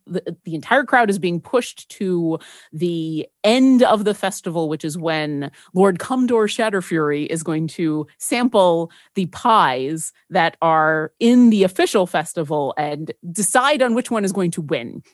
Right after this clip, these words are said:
And the entire town is coming to this, this end of the festival.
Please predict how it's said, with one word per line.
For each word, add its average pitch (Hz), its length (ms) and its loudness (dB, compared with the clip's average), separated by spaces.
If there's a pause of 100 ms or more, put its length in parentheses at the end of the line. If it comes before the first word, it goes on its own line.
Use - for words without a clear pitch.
(180)
And 170 240 -2
the 214 160 -2
entire 311 680 2
town 214 600 -2 (340)
is 190 200 2
coming 190 640 -2
to 208 420 -2
this, 165 680 -4
this - 400 -8 (640)
end 240 320 6
of 185 180 4
the 180 100 2
festival. 151 720 -4